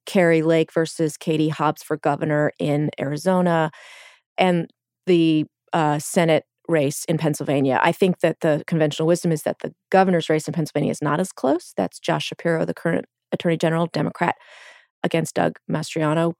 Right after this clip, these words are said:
probably the most ardent election denier in the land.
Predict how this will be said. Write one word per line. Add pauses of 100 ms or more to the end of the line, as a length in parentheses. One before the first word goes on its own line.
probably
the
most
ardent
election
denier
in
the
land.